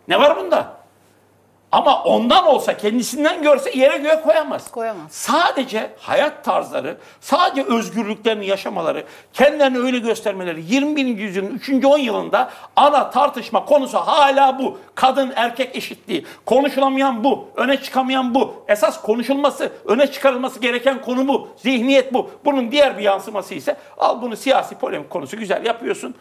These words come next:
Speaker 1: Gerçekten konuşulacak konularda alıp bir kenara koyuyorsun. Ağzının tadıyla da sevinemiyorsun.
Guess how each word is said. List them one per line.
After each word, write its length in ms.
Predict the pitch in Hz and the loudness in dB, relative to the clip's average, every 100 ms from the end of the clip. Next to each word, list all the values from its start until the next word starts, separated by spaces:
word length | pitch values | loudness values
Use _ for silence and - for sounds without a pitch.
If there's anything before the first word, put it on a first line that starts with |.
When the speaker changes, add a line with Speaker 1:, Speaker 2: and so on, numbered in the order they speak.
| - _ - | -20 _ -2
Speaker 1:
Gerçekten 480 | - - - 156 | -2 -2 -8 -8
konuşulacak 540 | - 214 175 151 139 - | -4 -4 -4 -8 -8 -4
konularda 380 | 190 160 139 147 | -4 -2 -2 0
alıp 240 | 277 185 | -2 -4
bir 80 | 226 | -4
kenara 260 | 226 220 | -2 -2
koyuyorsun. 320 | - 220 196 220 | -2 -2 -2 2
Ağzının 460 | 214 202 220 196 | 2 2 -4 -4
tadıyla 400 | 208 214 202 185 | -4 -4 -4 -4
da 80 | 185 | -4
sevinemiyorsun. 580 | - 180 165 123 135 | -4 -4 -6 -10 -14